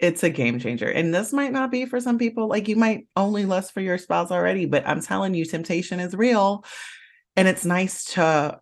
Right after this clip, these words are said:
really only be focusing on your significant other. And when you focus on your significant other and pleasing them and making them happy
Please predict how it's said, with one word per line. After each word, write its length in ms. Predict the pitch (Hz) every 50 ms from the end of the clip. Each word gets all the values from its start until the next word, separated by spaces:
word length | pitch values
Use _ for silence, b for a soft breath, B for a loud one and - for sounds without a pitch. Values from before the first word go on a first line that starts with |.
| _ -
really 420 | 147 147 151 156 156 151 147 -
only 280 | - 139 139 143 147 143
be 160 | 139 135 135
focusing 680 | 131 - 135 135 135 131 131 - - 135 131 131 131 135
on 200 | - 131 123 127
your 140 | 131 120 120
significant 720 | 123 - - 123 - 113 107 - - 107 104 - 110 110 -
other. 460 | - 123 120 - - 120 120 - - -
And 340 | - 131 135 131 127 127 -
when 160 | 139 143 147
you 100 | 156 160
focus 360 | 160 160 175 180 - 247 233 226
on 100 | 214 202
your 80 | 185
significant 640 | 180 - - 120 139 131 131 135 127 123 - 127 117
other 240 | 110 110 117 120
and 240 | 117 113 117 131 127 -
pleasing 320 | 135 135 131 139 131 127
them 200 | 123 120 120 120
and 100 | 117 117
making 400 | 117 113 - 131 127 123 117 113
them 260 | 117 113 117 143 175
happy 720 | 175 - - - 101 98 98 - 165 196 220 247 262 254